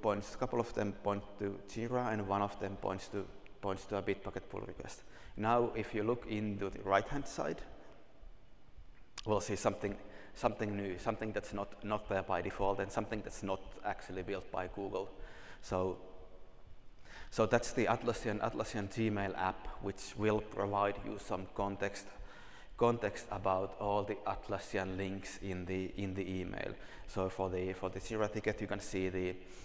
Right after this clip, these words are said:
see the status, you can see when it was last updated, you can see the, see the description of the ticket, and also a bunch of other information. Um,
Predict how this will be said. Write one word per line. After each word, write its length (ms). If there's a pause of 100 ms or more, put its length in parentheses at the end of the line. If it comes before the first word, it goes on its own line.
(240)
see 180
the 100
status, 580
you 60
can 120
see 240
when 180
it 120
was 160
last 280
updated, 580
you 80
can 140
see 200
the, 300 (540)
see 200
the 120
description 720
of 320
the 240
ticket, 400
and 340
also 540 (140)
a 120
bunch 240
of 140
other 200
information. 640 (800)
Um, 240